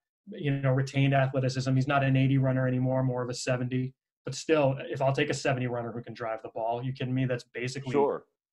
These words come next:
Speaker 1: you know, Duran, and he's athletic. We saw Dahlbeck. I'm sure everybody listening knows his deal. It's plus power, but, you know, a whole, whole lot of swing and miss, a whole lot of strikeouts. He's gotta manage those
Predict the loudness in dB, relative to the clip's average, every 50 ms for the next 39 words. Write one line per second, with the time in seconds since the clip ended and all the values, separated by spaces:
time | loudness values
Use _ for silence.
0 | _ _ -4 -2 -2 -2 -4 -6 -4 -4 -4 -2 0 0 2 4 4 4 2 0
1 | 0 -2 -4 -4 -4 -4 -4 -2 2 4 4 4 4 2 0 -2 -2 0 4 4
2 | 4 4 6 6 6 6 6 6 6 6 4 4 2 0 -8 -20 _ _ _ _
3 | _ _ _ _ _ _ _ _ _ _ _ _ -8 -8 -8 -4 2 4 4 4
4 | 6 4 4 4 4 4 4 4 2 2 2 2 4 6 6 6 6 4 4 2
5 | 2 2 4 2 2 2 2 2 0 -2 -4 -10 -2 2 2 2 2 2 -6 -12
6 | _ 0 2 4 4 4 4 4 2 0 0 0 0 0 0 -2 _ _ _ _
7 | -2 0 2 2 2 0 -2 -4 -6 -8 -4 0 0 2 2 2 0 0 2 2
8 | 4 6 6 6 4 4 0 -2 -2 0 2 2 2 2 0 0 -2 -2 -2 0
9 | 0 0 0 -2 -6 -6 -2 -2 -2 0 2 2 2 2 0 -2 -2 -2 -2 -2
10 | -2 -4 -4 -2 -2 -4 -4 -4 -4 -2 -2 -2 -4 -4 -8